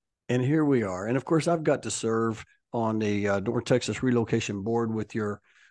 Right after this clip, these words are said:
wife, Jennifer. And so, uh, man, it's been a great journey. I've been to your conference. I've, I've just be-, admired you for a long time.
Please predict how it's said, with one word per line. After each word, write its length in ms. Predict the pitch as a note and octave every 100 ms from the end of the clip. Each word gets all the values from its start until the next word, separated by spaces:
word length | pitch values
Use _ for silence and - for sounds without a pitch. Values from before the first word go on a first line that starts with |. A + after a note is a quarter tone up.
| _
wife, 360 | A2 A#2 C3 G#2+
Jennifer. 760 | G#2 C#3 C#3 C3+ C3 C3 C3
And 180 | G#2+ G#2+
so, 400 | - B2 A2+ A2+
uh, 220 | G#2+ G#2 G#2
man, 280 | C#3 B2 B2+
it's 120 | C#3
been 180 | C#3+ B2+
a 40 |
great 300 | G#2 B2 G#2
journey. 420 | G#2+ B2 A#2+ A#2+
I've 100 | A2
been 200 | A2+ A#2+
to 40 | A2+
your 160 | G#2+
conference. 640 | G2+ C3+ B2 - A#2+ A2+
I've, 160 | A2+ G#2+
I've 160 | A#2 A2+
just 260 | B2 A2+
be-, 120 | B2 -
admired 540 | B2 A#2+ A#2+ A#2+ A#2
you 100 | A2+
for 200 | A#2 A2
a 60 | G#2+
long 240 | A#2+ A2+
time. 360 | B2 A#2+ A#2+